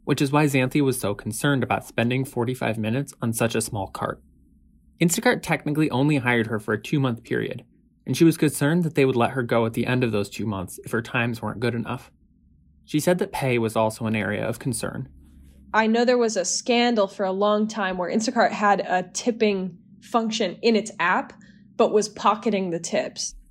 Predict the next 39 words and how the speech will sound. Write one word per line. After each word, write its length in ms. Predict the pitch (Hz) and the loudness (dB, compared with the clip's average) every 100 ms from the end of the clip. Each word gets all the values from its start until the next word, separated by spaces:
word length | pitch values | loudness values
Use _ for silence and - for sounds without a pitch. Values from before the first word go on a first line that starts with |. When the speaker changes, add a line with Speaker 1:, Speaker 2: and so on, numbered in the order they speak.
| _ | _
Speaker 1:
In 160 | - 170 | 2 4
twenty 280 | 170 185 220 | 4 4 4
nineteen, 600 | 208 147 131 123 120 - - | 4 2 -2 -2 -4 -6 0
Instacart 520 | 151 - 170 185 - | 0 2 0 0 0
was 120 | 180 | -2
found 300 | - 120 120 | 0 0 0
to 80 | 120 | 0
be 80 | 123 | -2
using 300 | 120 117 117 | 0 -2 -2
tip 240 | - 135 | 0 2
money 400 | 160 185 190 185 | 2 2 2 -2
to 120 | - 143 | 0 0
subsidize 560 | - 135 - 127 117 | 0 -2 0 0 0
worker 280 | 107 98 104 | -2 -2 -6
pay. 380 | - - - - _ _ _ - | -6 -6 -6 -10 _ _ _ -6
So 360 | - 156 156 - 151 | 2 2 2 -4 0
basically, 640 | 170 165 110 110 104 - _ - | 2 2 -2 -4 -6 -10 _ -2
if 140 | 139 | 2
an 60 | 160 | 4
Instacart 500 | 165 - 180 202 131 | 4 0 0 0 2
worker 320 | 131 - 127 | -2 0 2
got 180 | 123 120 | 2 2
a 60 | |
ten 200 | 120 139 | 0 0
dollar 220 | 143 143 | 2 2
tip 220 | 143 127 - | 0 -2 -2
from 160 | - | -2
a 40 | 110 | -4
customer, 560 | - 110 - 127 135 - _ _ - | -4 -6 -4 -6 -6 -8 _ _ -2
the 100 | 147 | 0
app 140 | 160 | 2
would 160 | 160 131 | 2 4
decrease 500 | 165 196 - 147 135 | 4 4 4 2 2
their 140 | 127 | 0
Instacart 480 | 120 113 120 120 - | 0 0 0 0 -2
pay 400 | - 139 170 180 _ 143 | 0 2 2 0 _ -4
by 240 | 131 127 | 0 0
ten 220 | 123 117 | 0 -4
dollars. 420 | 113 104 101 143 | -2 -2 -4 -8